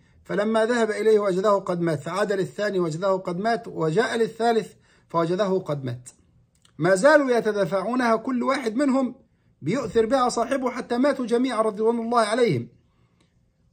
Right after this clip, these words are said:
وأوجب العلماء رحم-، رحمهم الله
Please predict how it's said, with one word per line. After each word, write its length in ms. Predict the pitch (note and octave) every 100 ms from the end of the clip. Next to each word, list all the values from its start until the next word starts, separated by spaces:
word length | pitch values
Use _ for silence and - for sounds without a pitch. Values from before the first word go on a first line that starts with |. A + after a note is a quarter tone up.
| -
وأوجب 560 | - C4+ C4+ G#3 F#3
العلماء 540 | E3 D3+ F3 A3+ A#3 -
رحم-، 380 | D#3 - G3 G3 D#3
رحمهم 500 | D3+ F#3 G#3 F#3+ F#3
الله 320 | F3 G#3